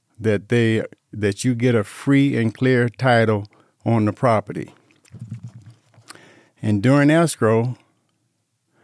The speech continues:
I'll have to take care of all the due diligence items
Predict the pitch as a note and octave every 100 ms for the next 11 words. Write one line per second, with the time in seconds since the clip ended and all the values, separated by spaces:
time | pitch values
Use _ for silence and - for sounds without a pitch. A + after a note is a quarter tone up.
0 | _ _ _ _ - G2+ A2+ B2+ B2 A#2+
1 | - B2+ - C3+ B2+ A2+ A#2+ B2 A2+ G2
2 | A#2+ G#2+ C3+ D3 A2+ A2+ - G#2 G#2 G2+
3 | G#2 A2+ -